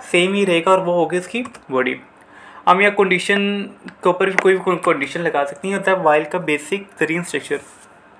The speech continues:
मैं ऊपर जाता हूँ और मैं एक आपको program बना के देता हूँ जो कि पहले दस number को प्रिंट करवाएगा, पहले दस number को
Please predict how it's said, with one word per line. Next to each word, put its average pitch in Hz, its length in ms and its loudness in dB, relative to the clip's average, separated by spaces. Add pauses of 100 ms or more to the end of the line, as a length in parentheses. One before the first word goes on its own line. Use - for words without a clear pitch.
(520)
मैं 220 100 6
ऊपर 226 200 8
जाता 208 280 6
हूँ 208 80 4
और 190 60 -4
मैं 202 420 2
एक 180 220 4
आपको 165 240 6
program 160 460 2 (500)
बना 160 220 6
के 147 280 0
देता 156 240 2
हूँ 165 80 0
जो 180 100 2
कि 180 120 -2
पहले 190 400 6
दस 160 320 2
number 139 220 -2
को 170 140 2
प्रिंट 147 300 0
करवाएगा, 127 600 2
पहले 147 460 0
दस 147 280 -4
number 131 240 -2
को 196 180 0